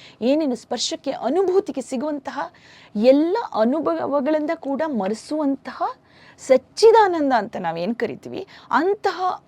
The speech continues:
ಅನುಭೂತಿಯನ್ನ, ಅಂತಹ ರಸವನ್ನ ಉಕ್ಕಿಸುವಂತಹ ಭಾವ ಈ ರಾಸದಲ್ಲಿ ಇದೆ ಅನ್ನೋದು ಕೂಡ ಇದಕ್ಕೆ ಇರುವಂತಹ ಇನ್ನೊಂದು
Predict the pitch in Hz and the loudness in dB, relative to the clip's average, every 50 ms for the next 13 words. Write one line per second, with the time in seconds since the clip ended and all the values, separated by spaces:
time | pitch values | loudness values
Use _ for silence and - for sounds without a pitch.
0 | - 220 220 240 285 302 269 269 277 294 277 - 226 208 214 196 190 196 208 220 | -4 -2 0 0 0 -2 -4 -4 -6 -6 -6 -8 -10 -10 -8 -8 -6 -6 -6 -6
1 | - - 214 220 247 - - - 214 269 - 302 302 302 233 214 214 214 - - | -6 -6 -6 -6 -6 -8 -8 -12 -16 -14 -12 -12 -12 -10 -6 -6 -6 -8 -8 -12
2 | 277 254 269 240 240 254 285 320 381 _ _ _ _ _ _ _ _ _ - - | -12 -10 -8 -8 -8 -8 -8 -10 -14 _ _ _ _ _ _ _ _ _ -16 -8
3 | - 277 - _ _ - - 440 466 - - 415 330 294 247 233 240 - - 226 | -6 -6 -6 _ _ 0 2 2 2 6 4 4 4 4 -4 -6 -8 -10 -12 -12
4 | 233 - - 381 453 494 _ _ _ _ _ _ _ _ _ _ _ - - - | -10 -2 -2 -2 -2 -2 _ _ _ _ _ _ _ _ _ _ _ -20 -14 -10
5 | 160 175 220 226 262 302 339 370 370 302 208 - - 247 _ _ _ _ _ _ | -8 -6 -4 0 4 6 6 6 6 4 0 0 -8 -16 _ _ _ _ _ _
6 | _ - - - 240 269 330 359 247 220 185 180 190 - - 202 190 190 160 156 | _ -20 -8 -2 2 4 4 4 6 4 2 2 2 -2 -4 -4 -2 -2 -2 -2
7 | 143 107 190 196 180 185 175 127 - - _ _ - - 233 285 339 381 381 330 | -4 -4 -4 0 2 2 2 2 -2 -4 _ _ 0 2 2 2 4 2 4 2
8 | 349 339 - 247 240 240 320 453 - 240 214 254 254 - - - - 208 202 196 | 2 0 0 -4 -6 -6 -6 -8 -6 -6 -4 -4 -6 -8 -12 -10 -6 -6 -4 -4
9 | 202 196 196 180 - - 220 - - - - 233 254 277 285 269 233 214 220 330 | -4 -6 -8 -12 -14 -18 -16 -16 -16 -8 -2 -2 0 0 0 -2 -2 -4 -6 -8
10 | 466 | -12